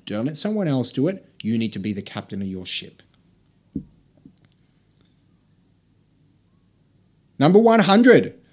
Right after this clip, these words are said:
you say no too much. Saying no too much. You know what? Everyone remembers that Jim Carrey movie, the Yes movie, where he always says yes to everything. It's actually a really good way to go.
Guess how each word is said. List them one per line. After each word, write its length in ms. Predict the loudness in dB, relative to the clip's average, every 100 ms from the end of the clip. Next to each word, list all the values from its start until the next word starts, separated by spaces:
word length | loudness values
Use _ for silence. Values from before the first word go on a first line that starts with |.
| _ _ _
you 140 | -4 0
say 320 | 4 4 6
no 360 | 6 8 8
too 280 | 6 4 4
much. 680 | 4 2 -2 -8 -8 -8 _ _ _ _ _ _ _ _ -20 -20 _ _ _ -18
Saying 440 | -10 -4 0 2 2
no 220 | 2 -2
too 240 | -2 -4
much. 380 | -4 -6 -10 -8
You 80 | -4
know 120 | -2
what? 300 | -2 -4 -6 _ _ _ _ _ _ _ _ _ _ _ _ _ _ _ -6
Everyone 300 | -2 0 0
remembers 300 | -2 -4 -4
that 240 | -6 -8
Jim 260 | -6 -6 -6
Carrey 320 | -8 -8 -6
movie, 380 | -6 -6 -6 -6
the 120 | -8
Yes 360 | -6 -6 -6
movie, 280 | -6 -6 -6
where 160 | -6 -6
he 80 | -6
always 280 | -6 -6
says 180 | -8 -8
yes 220 | -8 -10
to 120 | -10 -12
everything. 600 | -10 -10 -8 -8 -10 -16 _ _
It's 140 | -14 -10
actually 360 | -10 -8 -8
a 60 | -8
really 360 | -8 -10 -10 -12
good 180 | -14
way 140 | -14 -16
to 100 | -14
go. 320 | -16 -16